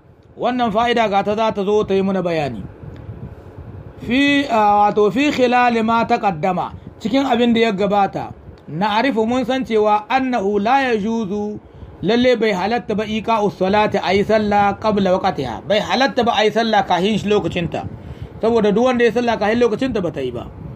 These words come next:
Fa min al-fitani al-qabiha, yana daga fitintinu, mi-, munanan fitintinu, ma ahadasu-, ma ahadasahu, ah, ba'dun nas, abinda waɗansu mutane suka fare shi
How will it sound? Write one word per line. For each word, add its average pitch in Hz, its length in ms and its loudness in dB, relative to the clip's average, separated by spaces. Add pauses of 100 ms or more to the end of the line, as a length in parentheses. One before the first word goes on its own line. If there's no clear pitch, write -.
(420)
Fa 196 140 2
min 311 120 2
al-fitani 233 640 2 (500)
al-qabiha, 196 680 0 (280)
yana 262 280 2
daga 226 200 2
fitintinu, 220 640 2 (160)
mi-, 196 400 2
munanan 247 580 2
fitintinu, 190 680 2 (500)
ma 202 260 0 (120)
ahadasu-, 214 500 0
ma 220 300 0
ahadasahu, 202 720 0 (400)
ah, 185 260 4
ba'dun 214 380 2
nas, 190 240 2
abinda 208 400 0
waɗansu 220 280 -2
mutane 208 360 2
suka 202 240 0
fare 180 460 2
shi - 180 -10